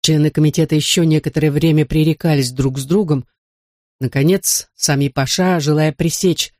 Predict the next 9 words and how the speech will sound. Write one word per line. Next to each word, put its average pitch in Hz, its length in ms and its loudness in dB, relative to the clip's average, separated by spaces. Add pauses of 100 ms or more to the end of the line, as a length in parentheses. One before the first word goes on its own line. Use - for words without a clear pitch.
(140)
разгорающуюся 143 800 0
панику, 196 480 0
провозгласил: 151 800 0 (1040)
«Будет 127 300 -2
уместнее, 185 560 2
если 147 220 -2
мы 156 120 2
продолжим 151 540 0
разговор 143 520 0